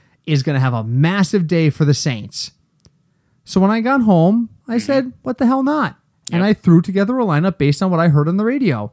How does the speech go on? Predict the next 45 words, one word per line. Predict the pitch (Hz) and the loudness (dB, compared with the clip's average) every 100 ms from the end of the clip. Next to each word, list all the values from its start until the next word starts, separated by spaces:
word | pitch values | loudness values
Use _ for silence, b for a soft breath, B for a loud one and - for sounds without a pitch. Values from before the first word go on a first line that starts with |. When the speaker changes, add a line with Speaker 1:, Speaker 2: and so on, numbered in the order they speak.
| 127 | -12
Speaker 2:
Mm-hmm. | 113 117 - | -12 -12 -6
Speaker 1:
And | 175 156 | -2 -2
Ted | - - 170 208 185 | -4 -2 0 2 0
Ginn | 143 147 156 165 | 0 2 4 4
went | 127 127 123 _ _ _ | 4 0 -2 _ _ _
off. | - 151 139 98 - b b b | -2 0 0 -4 -16 b b b
And | 170 170 | -2 0
when | 190 | 0
I | 226 | -2
say, | - 214 180 - | -2 0 -2 -4
again, | 185 220 233 208 | -10 -6 -2 0
he | 208 | 0
didn't, | 226 190 | 0 -2
like, | 156 | -2
a | 143 | -2
touchdown. | 127 208 202 - 208 196 | -2 -2 -4 -2 0 0
I | |
think | 185 233 | -2 -4
he | |
scored, | 180 202 170 | -2 -2 -2
like, | 135 - _ | -2 -4 _
s-, | - - - | -20 -20 -6
fourteen, | - 190 - 196 | 0 2 2 -2
fifteen | 196 - 185 | -2 0 -2
points, | 165 180 196 233 b b b - | 0 0 0 -2 b b b -4
but | 202 | 0
he | 254 | 0
has | 220 | -2
salary | - 233 285 247 196 | -2 -4 0 2 2
of, | |
like, | 175 165 | 0 -2
thirty-three | - 233 214 208 196 | 0 2 2 2 4
hundred. | 214 220 117 - _ _ _ | 4 2 -2 -10 _ _ _
Speaker 2:
Right. | 107 101 95 _ _ _ - | -12 -12 -12 _ _ _ -4
Speaker 1:
So | - | 2
he | 233 | 2
hits | 311 | 2
four | - 285 240 | -2 -2 0
X | 202 185 | -2 -2
value. | 240 302 175 113 - b b b - | -2 0 -2 -6 -14 b b b -6
And | 220 | -2
by | 214 | 0
using | 214 269 269 240 | 2 2 2 0
Ted | - 233 220 170 | -2 -4 -4 -4
Ginn, | 220 339 190 190 | -4 -2 0 -2